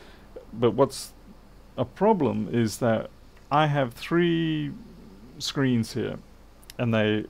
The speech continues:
each one of them gives me different indication of what it really looks like. So I need to consider a reference screen, or I need to bring in my MacBook,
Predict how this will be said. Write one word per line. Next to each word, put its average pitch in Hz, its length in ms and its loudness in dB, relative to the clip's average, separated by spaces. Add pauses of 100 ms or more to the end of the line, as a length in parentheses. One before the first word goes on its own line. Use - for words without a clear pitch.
(220)
each 156 260 -2
one 135 100 2
of 117 60 0
them 104 140 -2
gives 101 180 0
me 104 80 -2
different 101 640 -6 (720)
indication 110 680 0
of 95 180 -4 (460)
what 104 260 -2
it 104 60 -4
really 104 360 0
looks 104 280 -6
like. - 200 -6 (500)
So - 160 0
I 120 80 6
need 143 380 0
to 127 320 0
consider 120 500 2
a 107 40 4
reference 143 480 0
screen, 185 580 0 (260)
or 135 340 4
I 113 120 2
need 117 240 2
to 104 60 -10
bring 120 200 0
in 117 240 2
my 104 540 0 (220)
MacBook, 120 520 -4